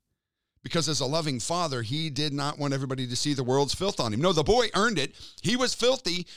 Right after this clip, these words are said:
He rolled in it. It was all the sin of the world physically manifesting on this boy's body. You could see it on him.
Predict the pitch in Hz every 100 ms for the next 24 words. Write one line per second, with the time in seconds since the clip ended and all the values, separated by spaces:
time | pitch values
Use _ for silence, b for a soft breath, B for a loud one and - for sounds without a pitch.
0 | B 165 226 226 240 247 247 240 180 -
1 | - 151 156 175 175 - 180 175 170 160
2 | 147 123 107 151 139 139 127 117 135 127
3 | 104 98 98 92 92 98 95 101 95 123
4 | 143 98 113 143 - 269 170 87 69